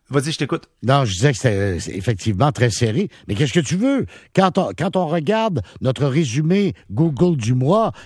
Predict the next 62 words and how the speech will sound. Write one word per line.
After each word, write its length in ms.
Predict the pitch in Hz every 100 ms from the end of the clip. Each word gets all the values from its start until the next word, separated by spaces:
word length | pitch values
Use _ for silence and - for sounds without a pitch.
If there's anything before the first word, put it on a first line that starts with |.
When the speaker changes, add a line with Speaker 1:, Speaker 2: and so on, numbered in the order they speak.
| -
Speaker 2:
il 40 |
n'y 40 |
a 60 | 131
pas 120 | 175
un 80 | 190
endroit 320 | 180 151 196
où 80 | 165
on 60 | 147
a 60 |
été 360 | 135 110 208 147 -
que 120 | 127
Google 460 | 98 139 123 160 147 - -
ne 120 | 127
l'a 180 | 123 123
pas 120 | -
enregistré. 760 | 135 113 123 95 90 - 180 101 - - -
Quand 200 | 117 98
on 100 | 95
veut, 240 | 95 202
évidemment, 460 | 98 71 92 95 73 _ _
que 80 | 104
Speaker 1:
Ben, 80 | 95
Speaker 2:
notre 100 | 95
Speaker 1:
si 60 | 104
on, 40 |
Speaker 2:
téléphone 420 | 95 240 95 76 - -
Speaker 1:
si 220 | - -
Speaker 2:
soit 100 | 202
Speaker 1:
on 20 |
Speaker 2:
comme 80 | 151
Speaker 1:
veut 140 | 143
Speaker 2:
ça. 60 | 202
Speaker 1:
que 100 | 151
les 180 | 147 117
Speaker 2:
Ben 40 |
Speaker 1:
services 300 | - 113 147
Speaker 2:
oui. 60 | 120
Speaker 1:
que 40 |
l'on 160 | 123 113
utilise 520 | 127 - 113 117 190
Speaker 2:
C'est 60 | 143
ça 40 |
que 60 | 117
je 60 | 90
Speaker 1:
soient 100 | 170
Speaker 2:
dis. 60 |
Speaker 1:
fonctionnels, 560 | 214 135 131 120 185 135
il 60 | 113
Speaker 2:
Ben 60 |
Speaker 1:
faut 80 | 95
Speaker 2:
oui. 80 | 151
Speaker 1:
qu'on 180 | 123 127
en 160 | 113 113
donne 240 | 151 147
aussi. 320 | 117 - 208
Google 560 | 107 92 101 156 147 135
Maps 160 | 180 -
ne 60 | 117
peut 100 | 117
pas 100 | 175
fonctionner 480 | 147 127 113 156
si 340 | 185 - 160